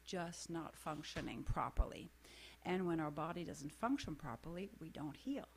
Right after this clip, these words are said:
So it's very important to know your body and to know that you need, like a garden. I always like to call it a garden, and you have these weeds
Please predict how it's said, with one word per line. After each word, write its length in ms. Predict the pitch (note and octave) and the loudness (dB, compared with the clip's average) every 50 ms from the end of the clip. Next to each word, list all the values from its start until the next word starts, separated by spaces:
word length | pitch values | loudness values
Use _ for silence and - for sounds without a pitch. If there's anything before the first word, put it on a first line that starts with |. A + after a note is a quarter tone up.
| - - - - - - - - - | -20 -20 -20 -20 -16 -12 -10 -8 -6
So 280 | - - F#3+ F3 E3+ | -4 0 2 2 2
it's 140 | E3+ D3+ D#3+ | 2 0 -2
very 280 | D3+ F3+ F#3+ A3 C4+ C4+ | -2 0 2 2 2 2
important 540 | B3 B3 A#3+ - G#3+ A3 A3+ - - E3 - | 0 0 0 0 2 2 2 2 0 0 0
to 100 | - F#3 | -2 -2
know 440 | E3+ F3 F3 F3 F#3 F#3+ F#3 F3+ F3 - | 0 0 2 2 2 2 2 2 0 0
your 140 | E3 E3+ | 0 0
body 340 | E3 E3 D#3+ D#3+ F3 F3 E3+ | 0 0 0 0 0 0 0
and 100 | E3 E3+ - | -2 -4 -2
to 100 | - F3+ | -2 0
know 220 | F3 E3+ F3 E3+ | 2 2 2 2
that 160 | E3 - - | 2 0 0
you 180 | E3 E3 F3 F3+ | 0 -2 0 2
need, 560 | F3 F3 F3 F3+ F#3 F#3+ G3 G3 G3 F#3 F3+ - - - - - - | 2 2 2 2 2 4 4 2 2 0 -2 -4 -10 -12 -10 -8 -8
like 160 | E3 - - | -6 -6 -6
a 40 | F#3 | -6
garden. 460 | F3+ - A3+ C4+ D#4 E4 A3+ E3+ - - | -4 -2 0 0 2 2 0 0 0 0
I 80 | D3+ | 0
always 160 | - G#3+ G#3 | -2 -2 -2
like 160 | A3 A3 G#3 - | -2 -2 -4 -6
to 80 | - - | -10 -8
call 260 | - G#3 G#3 G#3 G3+ | -6 -4 -2 0 0
it 60 | F#3+ | 0
a 60 | F3+ | 0
garden, 500 | D#3 - E3+ F3 F3+ F#3 F#3 E3+ D#3+ D#3+ | 0 0 2 4 4 4 4 2 2 0
and 120 | D3 E3+ E3+ | 0 0 -2
you 60 | E3+ | -2
have 240 | F3 F#3 E3+ E3 F3 | -2 -2 -2 -2 -4
these 200 | E3+ D#3+ E3 E3+ | -4 -6 -6 -6
weeds 560 | E3 F3 G3 G3+ G3+ G3+ G3+ F3 E3 - | -4 -4 -2 0 0 0 0 0 0 -2